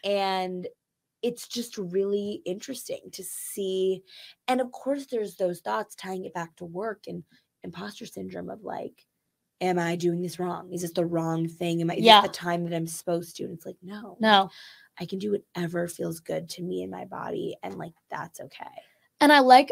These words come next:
Speaker 2: I really like what you said about how, like, with Dry January, you're like, "I'm still going out. I'm still gonna do everything," because I think a lot of people associate not drinking with being like, "Well, if I'm not gonna drink, it's not gonna be fun to go out to a bar,
Speaker 1: Then
Speaker 2: so
Speaker 1: you're going to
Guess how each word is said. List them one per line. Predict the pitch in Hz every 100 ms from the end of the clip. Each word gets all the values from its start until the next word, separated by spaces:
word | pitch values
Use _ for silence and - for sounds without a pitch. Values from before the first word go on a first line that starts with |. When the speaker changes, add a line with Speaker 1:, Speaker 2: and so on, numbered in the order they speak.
| -
Speaker 2:
I | 254
really | 240 285 302
like | 220 208
what | 208
you | 202 202
said | 185 202 185 185 180 - _ _ _ _ _ _ -
about | 208 196
how, | 202 190
like, | 190 180 - -
with | 220 -
Dry | 208
January, | 196 190 190 202
you're |
like, | 196 196
"I'm | 214 226
still | - - 269
going | 220 233 190 185
out. | 185 -
I'm | 208
still | 196 - 240 247
gonna | 233 190
do | 185 180
everything," | 190 240 240 294 285
because | 233 202
I | 202
think | 220
a | 208
lot | 185 180 180
of | 190
people | 202 196 220
associate | - - 175 170 190 190 196 _ _ _ _ 220
not | 202 175 -
drinking | 196 180 185 226 240 240 _ _ -
with | 208
being | 214
like, | 196
"Well, | 208
if | 208
I'm | 233
not | 247 285
gonna | 254
drink, | 208 214 190
it's | 208 -
not | 202 208
gonna | 202
be | 196
fun | 214 196
to | 185
go | 185
out | 170 180
to | 190
a |
bar, | 175 170 170 202
Speaker 1:
Then | 254
Speaker 2:
so | - 208
Speaker 1:
you're |
going |
to | 196